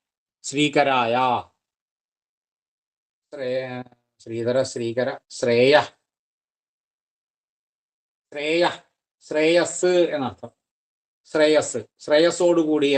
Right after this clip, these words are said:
ആളാണ് ശ്രേയ. ശ്രേയസേ എന്ന് രൂപം വരും. ശ്രേയസേ നമ.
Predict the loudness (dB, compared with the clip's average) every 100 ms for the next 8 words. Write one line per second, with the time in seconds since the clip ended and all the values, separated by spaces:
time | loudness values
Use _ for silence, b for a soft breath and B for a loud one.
0 | 2 0 -2 -4 -10 b b _ _ _
1 | _ _ b _ _ _ _ _ -10 -6
2 | -6 -8 -14 _ _ _ _ _ _ _
3 | _ _ _ _ _ _ _ _ _ _
4 | _ _ _ _ _ _ _ _ _ -8
5 | -4 -2 -2 2 2 4 2 0 -4 -4
6 | -8 _ -4 -2 -4 -6 -10 _ _ _
7 | _ _ _ _ _ _ _ _ _ _
8 | _ _ _ _ _ _ _ _ _ _
9 | _ _ _ _ _ _ _ _ _ -8
10 | -2 0 0 2 2 0 0 2 2 2